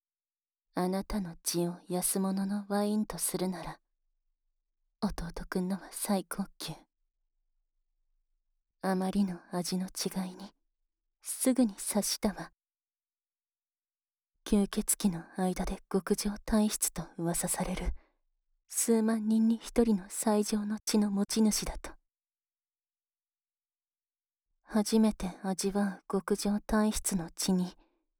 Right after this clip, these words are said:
私は理性を失ってしまって、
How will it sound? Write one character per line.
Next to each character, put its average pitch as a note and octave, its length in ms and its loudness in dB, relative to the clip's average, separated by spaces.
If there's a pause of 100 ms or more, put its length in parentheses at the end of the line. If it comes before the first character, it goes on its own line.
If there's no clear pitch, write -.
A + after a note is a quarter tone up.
(500)
私 F#3+ 400 0
は G3+ 160 -8
理 G#3+ 120 0
性 G#3 280 2
を F3 220 -4
失 G3+ 300 0
っ G#3 60 -2
て - 140 -6
し - 180 -2
ま G3 100 -4
っ - 20 -14 (160)
て、 - 200 -8